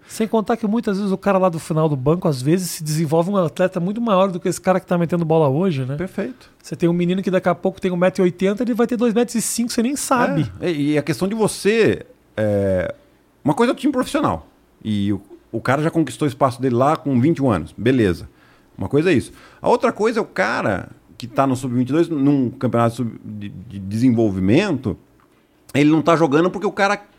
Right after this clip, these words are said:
Speaker 2: quer ganhar o título. Pô, dá uma chance. Às vezes, às vezes é um cara que tá precisando de um, de um estímulo, de uma cutucada ali, de um,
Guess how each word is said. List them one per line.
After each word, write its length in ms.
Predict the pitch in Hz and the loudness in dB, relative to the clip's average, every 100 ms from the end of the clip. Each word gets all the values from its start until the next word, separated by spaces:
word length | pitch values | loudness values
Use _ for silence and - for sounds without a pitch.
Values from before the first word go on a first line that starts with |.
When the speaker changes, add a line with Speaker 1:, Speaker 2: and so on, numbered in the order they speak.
| _ _ - | _ _ -2
Speaker 2:
quer 100 | 175 | 0
ganhar 220 | 185 202 | 0 -2
o 40 | |
título. 440 | 220 185 - 101 82 _ _ _ _ _ - | -4 -6 -6 -8 -10 _ _ _ _ _ -6
Pô, 220 | 359 - - - - 185 | -6 -6 -12 -20 -20 -6
dá 200 | 302 440 | -2 -2
uma 180 | 440 262 | -2 -4
chance. 180 | 233 | 0
Às 100 | 233 | 0
vezes, 160 | 269 277 | 0 -2
às 200 | 240 254 | 0 0
vezes 140 | 254 277 | -2 -4
é 180 | 254 | -2
um 80 | 247 | -2
cara 220 | 262 247 | 0 0
que 60 | 262 | 2
tá 40 | 262 | -2
precisando 240 | 226 247 | -2 -2
de 40 | 302 | 0
um, 180 | 285 226 - | -2 -4 -10
de 80 | 180 | -2
um 80 | 277 | -2
estímulo, 560 | 277 - 208 277 208 139 | -2 -8 -2 2 2 2
de 80 | |
uma 120 | 180 180 | 2 0
cutucada 680 | 208 233 - 196 233 214 147 | -4 -8 -2 -2 0 0 0
ali, 300 | 156 202 160 | -2 -2 -2
de 100 | 151 | -2
um, 300 | 175 160 | 0 -2